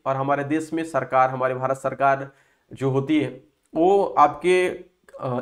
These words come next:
एफिशिएंसी की और टैलेंट है अगर आपके ऊपर, अगर आप चाहते हैं कुछ नया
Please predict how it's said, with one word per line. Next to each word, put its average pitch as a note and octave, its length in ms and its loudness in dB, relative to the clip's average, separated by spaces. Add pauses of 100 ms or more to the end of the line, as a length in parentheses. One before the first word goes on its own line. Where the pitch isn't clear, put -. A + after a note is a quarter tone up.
एफिशिएंसी D#3 560 -2
की F3 400 -6
और B2+ 480 -4
टैलेंट C#3+ 460 -2
है E3+ 100 0
अगर D3+ 220 0
आपके D3 220 -2
ऊपर, D3+ 300 0
अगर C#3+ 120 0
आप C#3 140 0
चाहते C3+ 320 2
हैं D#3 120 0
कुछ D3+ 220 -4
नया C#3+ 480 2